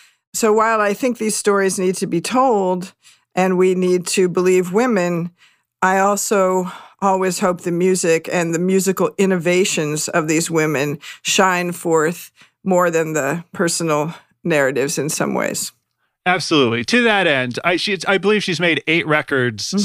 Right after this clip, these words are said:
Speaker 2: since I Do Not Want What I Haven't Got. And it's a very odd and varied and intense body of work. As you alluded to, there's a reggae album and a gospel album.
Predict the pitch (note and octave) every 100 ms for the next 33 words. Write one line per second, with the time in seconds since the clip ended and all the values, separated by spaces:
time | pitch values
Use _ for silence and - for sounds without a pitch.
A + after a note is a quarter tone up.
0 | G3+ F3 C#3+ A#2+ - - C3+ C3+ C3 B2
1 | A2+ A2+ A#2 B2 A#2 A#2 A2 G#2 A2 A#2
2 | C3 E3 G3 F3+ G3+ F#3 - C3+ B2+ A#2+
3 | A2+ A#2 A#2 G#2+ A2 G#2 G#2 G#2+ G#2+ G#2
4 | A2 - G#2 G2 - G#2+ C3 D3+ G#3 E3
5 | A#2+ G#2+ A#2 A2 A2 G#2+ - G#2 G#2+ G#2
6 | G#2+ F#2+ F#2 G2 F#2+ F2+ E2 F2+ F2+ E2+
7 | F#2+ F#2+ F#2+ - G2 F2+ - - G2+ G2
8 | G#2 G#2